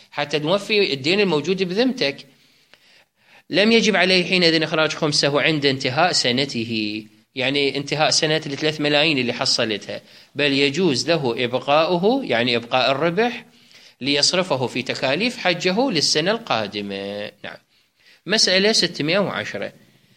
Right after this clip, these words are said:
ما يتعلق بذمته من الأموال بنذر أو دين أو كفارة ونحوها، سواء كان التعلق في سنة الربح أم كان من السنين السابقة، يجوز أداؤه من ربح السنة الحالية.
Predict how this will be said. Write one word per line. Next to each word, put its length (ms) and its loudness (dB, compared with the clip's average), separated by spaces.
ما 180 2
يتعلق 720 2
بذمته 640 2
من 160 2
الأموال 600 0
بنذر 600 -2
أو 160 2
دين 460 0
أو 220 0
كفارة 680 0
ونحوها، 720 -2
سواء 360 4
كان 260 2
التعلق 540 0
في 200 -2
سنة 360 0
الربح 640 2
أم 140 0
كان 340 0
من 60 -2
السنين 460 0
السابقة، 800 0
يجوز 400 0
أداؤه 440 0
من 80 0
ربح 340 -2
السنة 360 -2
الحالية. 840 -8